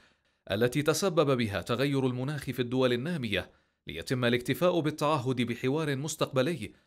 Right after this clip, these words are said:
حول الموضوع فقط. مخرجات مؤتمر غلاسكو لم تلبي طموحات الكثيرين، خاصة رئيس المؤتمر الذي ذرف الدموع في إحدى اللحظات.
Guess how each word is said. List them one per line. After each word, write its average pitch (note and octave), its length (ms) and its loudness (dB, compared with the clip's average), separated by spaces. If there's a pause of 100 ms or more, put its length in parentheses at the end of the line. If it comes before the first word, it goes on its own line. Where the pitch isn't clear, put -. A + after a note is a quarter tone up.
(120)
حول F#3+ 360 -2
الموضوع B2 480 -2
فقط. - 420 -12 (320)
مخرجات F#3+ 540 4
مؤتمر D#3+ 520 2
غلاسكو A2 500 -2
لم A2 200 -4
تلبي C3+ 380 2
طموحات B2+ 540 -2
الكثيرين، C#3 580 -2 (260)
خاصة C3 460 2
رئيس C#3+ 360 0
المؤتمر B2+ 520 2
الذي B2+ 320 2
ذرف C#3+ 320 -2
الدموع B2 440 2
في C#3+ 200 -2
إحدى B2+ 200 -2
اللحظات. B2+ 580 -2